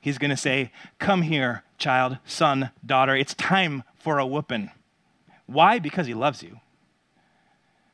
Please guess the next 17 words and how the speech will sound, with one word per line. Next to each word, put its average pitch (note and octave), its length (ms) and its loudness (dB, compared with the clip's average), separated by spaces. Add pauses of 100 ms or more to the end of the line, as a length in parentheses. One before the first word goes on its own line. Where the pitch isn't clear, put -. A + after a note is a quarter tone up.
(340)
Or D3+ 160 0
worse E3+ 320 0
yet, D3+ 180 2
he's C3 140 -6
gonna A#2+ 160 -4
say, A#2 140 -6
"I A#2 40 -2
will A2 100 -8
spare G#2 240 -14
them G#2 140 -16
no G#2 140 -14
longer." G2 300 -16 (4000)
Your B2 120 -10
father A#2+ 360 -4
loves A2+ 300 -8
you. A2+ 200 -18 (960)
<laughs> - 80 -12